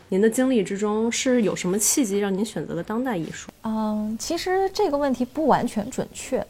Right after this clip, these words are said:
Speaker 1: 嗯。
Speaker 2: 因为其实从木木的馆藏来看的话，我们不单单只有当代艺术，
Speaker 1: 嗯。
Speaker 2: 我们也有中国古代的作品，像是，呃，早到这种汉代的，啊，再到南北朝，然后我们也有这个 old master painting，
Speaker 1: 嗯。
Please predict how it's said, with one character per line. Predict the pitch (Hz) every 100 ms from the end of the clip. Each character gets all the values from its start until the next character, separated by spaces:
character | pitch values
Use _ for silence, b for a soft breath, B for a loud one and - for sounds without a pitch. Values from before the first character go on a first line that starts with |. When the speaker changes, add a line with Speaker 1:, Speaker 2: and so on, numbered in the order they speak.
| -
Speaker 1:
嗯。 | 233 220
Speaker 2:
因 | 233
为 | 269 277
其 | 262 247
实 | 262
从 | 262 185
木 | 220 247
木 | 208
的 | 180
馆 | 165 -
藏 | 180 180
来 | 185
看 | - 220
的 | 170
话， | 180 185
我 | 156
们 | 147 165
不 | -
单 | 254 262
单 | 269 269
只 | -
有 | 160 - -
当 | - -
代 | 156
艺 | 160 156
术， | - 220 196
Speaker 1:
嗯。 | 170 B B
Speaker 2:
我 | 165
们 | 170
也 | 175
有 | 190 165
中 | 175 180
国 | 175
古 | -
代 | - 160 147
的 | - -
作 | - 156
品， | - -
像 | 175 175 185
是， | - 98 - b b b b -
呃， | - - 190
早 | - -
到 | 165 156
这 |
种 | 160 -
汉 | 190 185
代 | 156 160 78
的， | - 190 - b b b
啊， | - 170
再 | 180
到 | 165 165
南 | 160 160
北 | 175
朝， | - - - - -
然 | 165
后 | 170
我 | 156
们 | 160
也 | 165 170
有 | 165 87 -
这 | 147
个 | 135 82 65
old | - 170
master | 175 170 -
painting， | 185 175 170 170 - -
Speaker 1:
嗯。 | 208